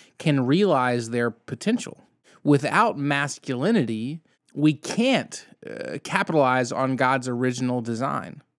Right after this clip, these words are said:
They are, uh, male and female are complementary of one another. And if you take away the masculinity, well, you miss half the equation.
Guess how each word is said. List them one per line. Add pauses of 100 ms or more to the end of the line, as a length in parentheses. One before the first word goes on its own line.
They
are,
uh,
male
and
female
are
complementary
of
one
another. (200)
And
if
you
take
away
the
masculinity,
well,
you (140)
miss
half
the
equation.